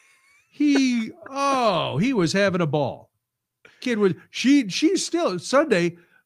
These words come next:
I think Molly was getting jealous 'cause Molly was over Sunday, and Debbie couldn't stop talking about how cute he was.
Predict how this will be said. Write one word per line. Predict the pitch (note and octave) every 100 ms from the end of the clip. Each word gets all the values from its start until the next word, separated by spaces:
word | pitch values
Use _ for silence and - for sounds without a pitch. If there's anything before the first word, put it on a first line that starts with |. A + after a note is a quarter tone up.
| B2+
I |
think | C3 G#3 E3
Molly | F3 E3+
was | C#3
getting | C3 C3+ B2+
jealous | E3+ D3 A2+
'cause | C#3 A#2+
Molly | C3 C#3+
was | C3+
over | C3 B2+ A2+
Sunday, | F3 E3 A2
and | B2
Debbie | C3+ D#3+ D#3
couldn't | F3+ E3
stop | D3+ E3+ C3+
talking | E3 D3
about | C3 B2+
how | B2
cute | - C#3
he | G#2
was. | E2 -